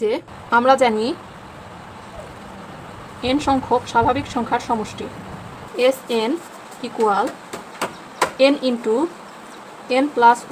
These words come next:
one by two। এখানে যেহেতু এক থেকে তেইশ, অর্থাৎ তেইশটি পদের সমষ্টি নির্ণয় করতে হবে। তো আমরা লিখতে পারি, অতএব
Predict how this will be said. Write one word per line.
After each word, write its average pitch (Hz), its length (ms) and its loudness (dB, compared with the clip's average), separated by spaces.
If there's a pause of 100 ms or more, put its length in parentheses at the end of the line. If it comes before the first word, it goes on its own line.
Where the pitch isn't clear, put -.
(160)
one 254 100 4 (760)
by 226 120 6 (100)
two। 220 140 -2 (1400)
এখানে 294 240 4
যেহেতু 285 260 4 (680)
এক 269 140 4
থেকে 302 180 2 (220)
তেইশ, 302 260 2 (800)
অর্থাৎ 311 260 0
তেইশটি 320 340 2
পদের 226 240 4
সমষ্টি - 320 6 (420)
নির্ণয় 247 260 6
করতে - 200 -2
হবে। - 160 -4 (600)
তো - 100 -4
আমরা 254 180 6
লিখতে 262 240 0
পারি, 233 180 4 (1120)
অতএব 233 360 4